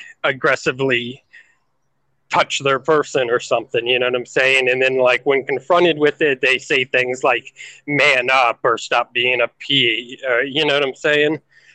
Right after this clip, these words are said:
So I think, like, that kind of stuff does happen in the rooms, and we have to, like, you know, be aware that that kind of stuff's not okay.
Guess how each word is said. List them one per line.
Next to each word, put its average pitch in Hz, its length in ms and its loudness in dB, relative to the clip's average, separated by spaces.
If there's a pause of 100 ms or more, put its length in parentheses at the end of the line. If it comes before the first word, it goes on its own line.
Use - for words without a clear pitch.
So 175 140 0
I 165 80 4
think, 202 300 0
like, 156 240 2
that 147 220 2
kind 165 240 2
of - 80 -2
stuff - 320 -2
does 147 240 0
happen 156 600 0 (280)
in 151 180 2
the 139 100 0
rooms, 123 880 0 (760)
and 143 240 2
we 143 100 4
have 151 280 2
to, 165 100 2
like, 139 520 2 (2000)
you 175 280 -4
know, 127 320 -4 (300)
be 208 200 2
aware 156 400 4
that 127 160 -4
that 139 260 -2
kind 143 220 2
of 127 80 -2
stuff's - 360 -4
not 123 240 2
okay. 113 640 -2